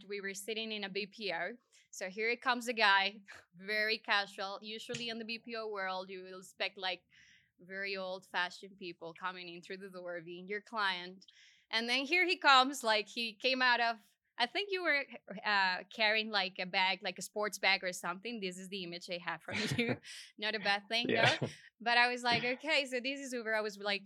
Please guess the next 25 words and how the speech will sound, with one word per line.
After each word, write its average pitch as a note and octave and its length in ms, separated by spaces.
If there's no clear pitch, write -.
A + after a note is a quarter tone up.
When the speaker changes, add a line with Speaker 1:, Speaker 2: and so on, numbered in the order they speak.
Speaker 1:
you G3 160
know, F#3+ 120
like, F#3 220
all F#3 240
banking, F#3 560
like, F3 300
we-, F3+ 200
wearing G3 300
high F3+ 300
heels, F3+ 300
very, B3 320
very A3+ 320
old G3+ 180
school, G3 420
uh, F3+ 200
B G3 200
P F#3+ 300
O F3 320
style. G3 640
And A#3 140
then B3 180
here B3 240
he A#3+ 80
was A#3 160
like, A#3 160